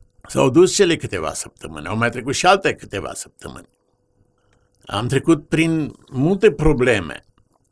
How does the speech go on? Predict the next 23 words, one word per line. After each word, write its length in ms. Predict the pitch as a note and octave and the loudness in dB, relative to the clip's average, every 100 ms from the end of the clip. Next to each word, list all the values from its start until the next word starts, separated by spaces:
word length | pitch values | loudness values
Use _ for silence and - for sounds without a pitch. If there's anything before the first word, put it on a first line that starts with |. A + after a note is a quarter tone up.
| _ _ _ _ _ _ _ _ - | _ _ _ _ _ _ _ _ -4
de 160 | C3 | 0
greutăți, 800 | B2+ D3+ C#3+ C#3+ F3+ F3+ - - - _ _ _ _ _ | 4 6 6 4 -2 -4 -8 -10 -18 _ _ _ _ _
așa 380 | - C#3 A2 D3+ | -6 -4 -2 -2
cum 400 | D3 C#3+ A2+ - _ _ _ _ _ _ _ _ _ _ _ | -2 -6 -6 -10 _ _ _ _ _ _ _ _ _ _ _
apar 460 | - - - C#3 B2+ | -10 -10 -4 0 0
acum 320 | A#2 - C#3 | 0 -4 -4
în 120 | B2 | -4
fața 360 | B2 C3 - B2+ | -4 -4 -2 -2
noastră, 600 | C3+ C#3+ - C#3 C#3 B2+ | 0 0 -2 -2 -2 -2
am 200 | A#2+ C#3+ | -2 -2
avut 300 | C#3 E3 D#3 | 0 -2 0
parte 640 | D#3+ D#3 - D#3 D#3+ A#2+ - _ _ _ _ _ _ _ - | 2 2 4 4 4 2 -8 _ _ _ _ _ _ _ -8
de 100 | C3 | -2
multe 360 | E3 G3 C#3 | 0 2 0
generații. 800 | G2 G#2+ F#2 E2 D2+ D2 G#1+ - _ _ _ - _ | -2 -2 -2 -2 -4 -6 -12 -16 _ _ _ -20 _
De 140 | A#2 C3 | -12 -4
ce 200 | - G3 | 0 0
trebuie 380 | E3+ E3 C3 | 2 2 2
să 160 | B2 B2 | 0 -2
revenim 500 | A#2+ A#2 A2+ A2+ G2 | -2 0 0 -2 -4
la 80 | F#2 | -4
aceleași 480 | G#2 A#2+ F#2+ F#2 - | -4 -6 -6 -6 -8
probleme? 560 | G#2 - D#2+ C2+ - | -8 -8 -8 -12 -16